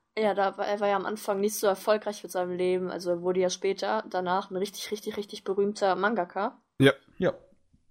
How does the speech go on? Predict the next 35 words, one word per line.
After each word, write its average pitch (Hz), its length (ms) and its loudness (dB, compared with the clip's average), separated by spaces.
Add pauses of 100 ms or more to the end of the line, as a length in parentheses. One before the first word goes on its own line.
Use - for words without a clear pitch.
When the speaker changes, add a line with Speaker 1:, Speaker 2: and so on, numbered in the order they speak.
(280)
Speaker 3:
Das 165 160 6
Speaker 1:
Und 208 60 4
Speaker 3:
war 160 180 12
eigentlich 160 420 -6
auch 143 160 -6
seine 156 300 -6 (140)
eingehende 117 560 -4
Motivation, 110 720 -6
sagt 110 220 -6
man 104 120 -2
mal, 104 140 -2
überhaupt 104 540 0 (120)
in 117 160 4
dieser 110 220 6
Speaker 1:
Ja. 110 40 4
Speaker 3:
Handlung 117 280 2
stattzufinden. 104 800 0 (840)
Speaker 1:
Mhm. 196 440 -6 (180)
Aber 208 200 6
ich 214 120 -2
mochte 226 260 -6
seine 196 240 -4
Mutter. 208 460 -6 (560)
Speaker 2:
Seine 135 180 6
Mutter 135 140 2
war 123 120 2
das 123 140 0
Genialste, 127 580 0
die 127 140 0
war 131 80 4
die 127 60 6
Speaker 3:
Das 127 160 10
ist 139 240 8
Speaker 2:
Beste. 143 60 6
Speaker 3:
wohl 147 300 8